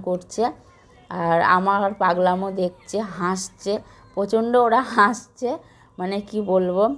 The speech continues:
সত্যি কথাই পাগলামোই করেছি আজকে। আর, আর একটা কথা বলবো, আমার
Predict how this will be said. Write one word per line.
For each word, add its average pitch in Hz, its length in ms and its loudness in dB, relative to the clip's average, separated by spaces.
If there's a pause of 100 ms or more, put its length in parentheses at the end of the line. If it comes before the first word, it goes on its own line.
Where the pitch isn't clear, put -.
(260)
সত্যি 196 360 0
কথাই 240 260 4 (200)
পাগলামোই 208 560 0
করেছি 202 500 -4
আজকে। 190 360 -2 (500)
আর, 180 300 4 (240)
আর 190 160 0
একটা 202 260 -6
কথা 202 260 0
বলবো, 208 400 -2 (460)
আমার 196 340 0